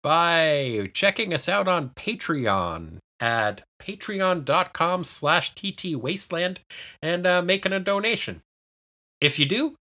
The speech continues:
you get access to a whole bunch of exclusive content that we make just for our donors.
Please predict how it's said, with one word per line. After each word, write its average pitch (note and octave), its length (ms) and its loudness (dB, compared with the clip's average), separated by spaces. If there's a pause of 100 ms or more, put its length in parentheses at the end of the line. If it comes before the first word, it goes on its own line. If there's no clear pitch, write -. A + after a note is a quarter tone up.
(240)
you A#2 280 0
get D#3+ 260 2
access - 600 2
to A2 300 -4
a - 80 -4
whole F3+ 500 -2
bunch C#3+ 500 0
of G#2 500 2
exclusive B2+ 600 -6
content D#3+ 560 -2 (100)
that G2+ 200 -2
we F#2+ 100 -8
make A2 300 -6
just - 180 -10
for A2+ 220 0
our G#2 100 2
donors. D#3+ 540 -4